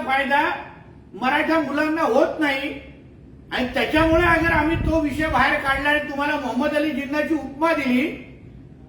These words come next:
तर मग आमच्या राजकीय टीका का करता? त्या फडणवीसांच्या चप्पलाचं काम करतो तर मी सांगायचं का की तुम्ही महाविकास आघाडीची चड्डी बनवून फिरताय?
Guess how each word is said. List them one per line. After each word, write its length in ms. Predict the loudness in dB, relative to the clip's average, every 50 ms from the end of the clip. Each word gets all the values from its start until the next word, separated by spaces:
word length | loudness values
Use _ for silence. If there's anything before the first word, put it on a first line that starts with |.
| -20 -20 -20 -20 -20 -20 -20 -20 -20 -20 -20 -20 -20 -18 -18 -18 -18 -18 -18 -18 -14 -4 0
तर 140 | 2 2
मग 100 | 4 4
आमच्या 420 | 4 4 2 2 0 0 2 2 2
राजकीय 360 | 2 0 -2 -2 -2 -4 -2
टीका 260 | 0 0 2 2 0
का 200 | 2 2 2 0 2
करता? 340 | 0 -2 -2 0 2 4 4 4 2 0 -4 -8 -6 0
त्या 160 | 2 2 2 2 0
फडणवीसांच्या 720 | -2 -2 -2 -2 -4 -4 -2 -2 -2 -2 -2 -2 -4 -4 -2
चप्पलाचं 540 | -2 -4 -4 -4 -2 0 0 0 0 -2 -2
काम 220 | -2 -2 -2 -2
करतो 320 | -2 -2 -2 -2 0 2 2 2 2 0 -6 -10 -10 -10 -10 -10 -12 -12 -8 -4
तर 60 | 0
मी 120 | 0 2 2
सांगायचं 500 | 2 4 2 4 4 4 2 4 4 0
का 300 | 2 4 4 4 4 4 2 -4 -10 -12 -14 -16 -14 -6
की 80 | -6 -4 -4
तुम्ही 180 | -2 -2 -2 -2
महाविकास 580 | 0 2 2 2 2 0 -2 -2 -2 -2 0 0
आघाडीची 400 | 0 0 0 0 -2 -2 -4 -4 -2
चड्डी 260 | -4 -4 -2 -2 -2
बनवून 300 | -2 0 0 0 -2 -2
फिरताय? 420 | -2 -2 -2 0 0 2 2 2